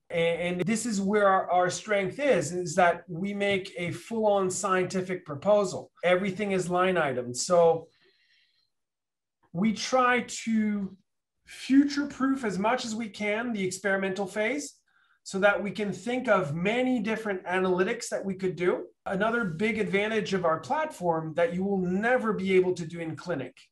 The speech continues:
uh, is the fact that you can do in the same donor multiple different tests. And when I talk about this partner where,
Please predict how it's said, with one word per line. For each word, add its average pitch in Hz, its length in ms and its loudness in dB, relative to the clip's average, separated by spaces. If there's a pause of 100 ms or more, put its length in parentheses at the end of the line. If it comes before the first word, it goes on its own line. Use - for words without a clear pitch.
(640)
uh, 147 360 -4
is 170 140 -4
the 190 100 -2
fact 202 300 4
that 185 180 2
you 220 140 -4
can 233 180 -2
do 220 200 -2
in 165 200 -2
the 151 60 -4
same 214 440 -4
donor 214 480 -2 (480)
multiple 202 520 0
different 180 400 -4
tests. - 340 -4
And 156 220 -8
when 180 140 2
I 185 100 4
talk 196 240 0
about 185 200 4
this - 140 -6
partner 202 480 2
where, 170 380 0